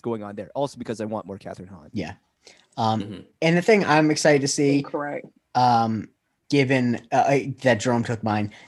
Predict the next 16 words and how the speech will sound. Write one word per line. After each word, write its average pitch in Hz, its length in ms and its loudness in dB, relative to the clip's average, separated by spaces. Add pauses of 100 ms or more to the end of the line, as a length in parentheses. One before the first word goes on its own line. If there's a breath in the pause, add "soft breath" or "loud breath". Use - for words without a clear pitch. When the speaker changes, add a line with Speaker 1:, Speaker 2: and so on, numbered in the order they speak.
Speaker 2:
no, 98 180 -2 (180 loud breath)
is 156 140 4
that 151 120 6
I 156 140 6
think 180 280 2
that 151 380 4 (300 loud breath)
as 202 300 6
we 196 140 2
get 143 420 4
closer 139 880 4
in 135 160 4
decades 120 640 4
to 120 600 0
p-, - 160 -12
the 120 80 0
present, 135 520 2